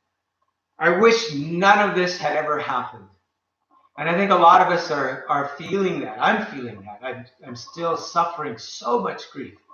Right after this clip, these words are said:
not only over my own broken dreams and disappointments and things that haven't turned out the way I expected, but also watching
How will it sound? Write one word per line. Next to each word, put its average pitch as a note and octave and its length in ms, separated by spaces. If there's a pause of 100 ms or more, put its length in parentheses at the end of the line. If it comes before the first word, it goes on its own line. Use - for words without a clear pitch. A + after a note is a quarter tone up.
(760)
not G#3+ 220
only F#3 480
over E3+ 280
my D3 200
own F#3 480
broken E3+ 420
dreams D#3+ 440
and C3 140
disappointments D#3 920
and B2+ 280
things D#3 220
that C3 180
haven't D3 300
turned C3+ 240
out C#3 220
the B2 60
way C3 220
I B2+ 60
expected, - 560 (920)
but C#3+ 100
also D#3+ 500
watching D#3+ 680